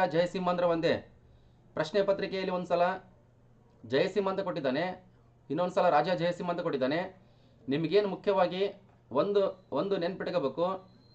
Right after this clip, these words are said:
ಬಾದಾಮಿ ಚಾಲುಕ್ಯರ ಸ್ಥಾಪಕ. ಬಾದಾಮಿ ಚಾಲುಕ್ಯರ ಸ್ಥಾಪಕ ಅಂತ ಬಂದ್ರೆ ರಾಜ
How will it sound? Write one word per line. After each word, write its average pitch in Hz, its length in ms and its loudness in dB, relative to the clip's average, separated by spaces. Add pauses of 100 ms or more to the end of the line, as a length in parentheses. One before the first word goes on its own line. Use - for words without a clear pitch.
(540)
ಬಾದಾಮಿ 190 560 4
ಚಾಲುಕ್ಯರ 185 560 0
ಸ್ಥಾಪಕ. 147 760 0 (580)
ಬಾದಾಮಿ 190 460 2
ಚಾಲುಕ್ಯರ 175 460 0
ಸ್ಥಾಪಕ 180 460 0
ಅಂತ 180 160 2
ಬಂದ್ರೆ 143 540 0 (760)
ರಾಜ 165 300 4